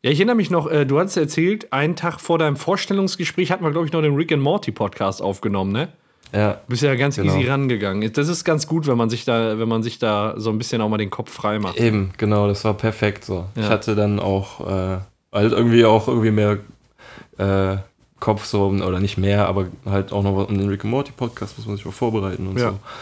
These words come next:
Speaker 2: Das hat dann gut abgelenkt, auf jeden
Speaker 1: Ja.
Speaker 2: Fall.
Speaker 1: Ja, ja. Ja, geil, geil. Das ist doch mal eine F-, Erfolgsstory.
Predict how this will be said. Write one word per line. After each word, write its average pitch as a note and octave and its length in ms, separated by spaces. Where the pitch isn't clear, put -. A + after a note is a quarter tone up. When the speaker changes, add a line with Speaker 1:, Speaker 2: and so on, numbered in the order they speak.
Speaker 2:
Das - 120
hat B2+ 80
dann A#2 80
gut G#2+ 120
abgelenkt, E2+ 380
auf - 120
jeden B2 100
Speaker 1:
Ja. B2 80
Speaker 2:
Fall. - 120
Speaker 1:
Ja, A#2 120
ja. A#2 140
Ja, F#2+ 180
geil, F#2 240
geil. F2+ 340
Das G2 180
ist A#2 140
doch G2+ 140
mal G2 160
eine G2+ 120
F-, - 160
Erfolgsstory. B2 1300